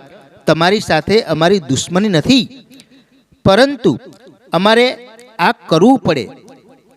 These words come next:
જેથી તમારા વ્યક્તિત્વને ઘડી શકીએ, તમારા ઉજ્જવળ ભવિષ્યનું નિર્માણ કરી શકીએ. અહીં અભ્યાસ કરતી વખતે ઘણા વિદ્યાર્થીઓને ઠપકો પણ મળ્યો હશે, પણ એ ઠપકો તમારા જીવનને સુંદર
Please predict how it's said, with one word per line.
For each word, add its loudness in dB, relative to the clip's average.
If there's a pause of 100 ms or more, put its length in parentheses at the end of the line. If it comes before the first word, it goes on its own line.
(240)
જેથી -2
તમારા 0
વ્યક્તિત્વને -4 (880)
ઘડી 2
શકીએ, -8 (400)
તમારા 2
ઉજ્જવળ 2
ભવિષ્યનું -2
નિર્માણ 0
કરી -6
શકીએ. -10 (380)
અહીં 2
અભ્યાસ 0
કરતી -6
વખતે -2 (400)
ઘણા 2
વિદ્યાર્થીઓને -2
ઠપકો 0
પણ -2
મળ્યો 0
હશે, -8 (640)
પણ 2
એ 2
ઠપકો 0
તમારા 0
જીવનને -2
સુંદર 0